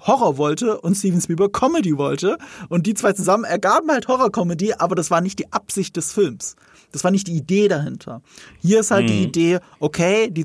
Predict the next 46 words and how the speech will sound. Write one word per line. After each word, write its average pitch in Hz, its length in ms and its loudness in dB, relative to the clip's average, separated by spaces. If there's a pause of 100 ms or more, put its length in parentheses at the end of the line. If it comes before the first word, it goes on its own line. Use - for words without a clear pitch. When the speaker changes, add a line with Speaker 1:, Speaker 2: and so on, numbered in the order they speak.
(200)
Speaker 1:
die 160 140 -2
Leute 170 240 2
mö-, 175 280 2
mögen 202 300 2
den 165 120 0
zweiten 190 340 0
nicht 214 160 -2
so, 214 140 2
lass 175 180 0
uns 190 100 -4
ein 170 60 -12
bisschen 196 460 0
wieder 190 200 2
back 185 280 -2
to 190 120 2
the 175 80 0
roots 185 400 0
gehen, 233 280 -4
gehen 185 120 0
wir 175 160 2
wieder 190 180 2
in 165 80 0
Richtung 165 440 -2
ersten, 175 480 2
Richtung 156 340 -4
christliche 190 420 -4
Symbolik 180 540 0
und 175 100 -4
so 170 120 -6
weiter. 170 300 -2 (680)
Und, 175 500 0
äh, 156 380 4 (240)
und 170 260 0
Spielberg 190 400 0
schuldet, 240 340 0 (200)
äh, 185 240 2 (120)
ja, 170 280 2 (120)
George 175 340 -2
Lucas 190 260 0
diesen 175 260 2
Film, 190 260 2
also 151 160 0
macht 170 220 0
er 156 80 0
den 123 160 -4
auch. 113 400 -6